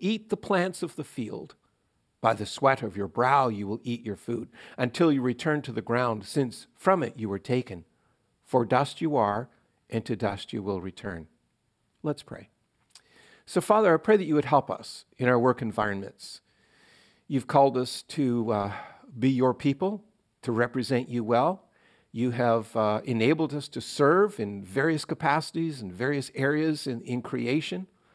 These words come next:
But Lord, we recognize that, uh, many times we run into struggles and fruitlessness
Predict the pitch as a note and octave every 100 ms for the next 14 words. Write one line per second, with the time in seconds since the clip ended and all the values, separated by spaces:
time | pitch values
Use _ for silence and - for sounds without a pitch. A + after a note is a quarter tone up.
0 | _ _ _ _ _ _ _ _ - D#3+
1 | F3 E3 D3+ C#3+ F3 G3 G3 B2+ A2+ A#2
2 | A#2 C3 B2 - B2 A#2 E3 A3+ - F#2+
3 | A#2 - B2 A#2+ C3 C3+ A#2 B2+ - F3+
4 | C#3+ G#2+ - A2 G3 - B2+ - F2+ -
5 | -